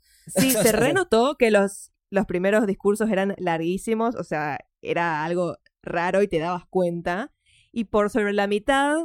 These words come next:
Speaker 1: que esto nos dimos cuenta, lo dijimos en el Twitch y confirmamos leyendo la nota esta,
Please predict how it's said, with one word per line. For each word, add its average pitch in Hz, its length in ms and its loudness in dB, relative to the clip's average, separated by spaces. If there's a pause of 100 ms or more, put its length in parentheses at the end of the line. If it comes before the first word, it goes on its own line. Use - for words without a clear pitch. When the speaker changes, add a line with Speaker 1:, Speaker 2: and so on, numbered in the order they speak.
(200)
Speaker 1:
que 233 140 2
esto 254 220 2
nos 202 120 0
dimos 214 240 0
cuenta, 208 320 -2
lo 190 60 2
dijimos 196 380 -2
en 185 80 -4
el 170 160 -6
Twitch 202 340 -2
y 185 100 -4
confirmamos 175 600 -2
leyendo 180 380 0
la 175 80 0
nota 185 340 0
esta, 196 460 -2